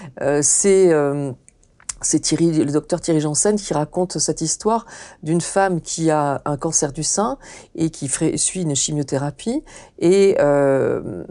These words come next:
et donc, euh, le cancer est, est complètement, euh, éradiqué. Elle est très contente, euh, sauf que son oncologue, donc son, son médecin, euh, spécialiste en cancer,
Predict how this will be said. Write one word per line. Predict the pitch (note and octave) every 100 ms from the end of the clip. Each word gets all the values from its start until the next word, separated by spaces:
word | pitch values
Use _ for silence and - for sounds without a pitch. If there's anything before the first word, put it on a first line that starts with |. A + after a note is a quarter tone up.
| -
et | E3
donc, | D#3+ G#3 A3 E3+
euh, | B2+
le | - F3+ D#3
cancer | D#3 D3+ - G#3
est, | E3 D3+
est | D3+ C#3
complètement, | E3 D#3+ C#3 E3+ G3+ F3+
euh, | C#3 -
éradiqué. | D#3+ D3 C3+ C3+ - G#3 D4+ - - - -
Elle | A#2+ B2+
est |
très | - D#3
contente, | D3 C3+ G#3 C#4+ - - - - -
euh, | - D3
sauf | - G#3+ G3+
que | - F#3
son | D#3+ - E3
oncologue, | D#3+ E3 - D#3+ A#3 A#3+
donc | D3 C#3+ C3
son, | - C3+ C3+ B2
son | - - C#3+ - - - - - -
médecin, | C#3 D#3 D#3 - E3+ E3
euh, | G#2+
spécialiste | B2+ - - - D3 -
en | C3+
cancer, | C#3 C3+ - A#3+